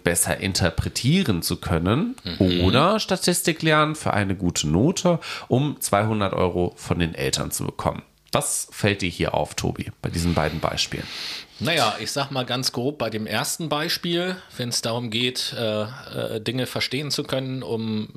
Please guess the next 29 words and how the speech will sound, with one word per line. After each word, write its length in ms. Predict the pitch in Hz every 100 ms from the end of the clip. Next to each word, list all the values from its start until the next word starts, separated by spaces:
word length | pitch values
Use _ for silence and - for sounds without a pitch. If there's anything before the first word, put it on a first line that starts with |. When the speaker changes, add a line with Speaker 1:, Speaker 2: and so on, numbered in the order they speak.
| - - - 113 110
Speaker 2:
keine 200 | - 107
Ahnung, 180 | 107 123
das 120 | - -
besser 220 | 113 110
anwenden 400 | 117 131 135 127
zu 100 | 127
können, 260 | - 127 117
das 140 | -
ist 120 | 123
ja 140 | 120 110
schon 260 | - 120
so 140 | 113 117
ein 180 | 110 - - - - - -
Motiv 640 | 123 123 151 156 156 -
zur 240 | - 147 123
Leistung, 520 | 123 135 - 135 127
was 200 | 123 131
aus 240 | 110 113
mir 160 | 123 107
selbst 320 | 113 151 -
heraus 340 | 160 156 160
irgendwie 320 | 143 151 147 147
kommt, 460 | 151 151 165 135
Eigeninteresse, 720 | 113 139 147 143 - 151 156 147
sag 200 | 147 147
ich 100 | 156
jetzt 180 | 147
mal 180 | 147 139
so. 300 | 147 151 160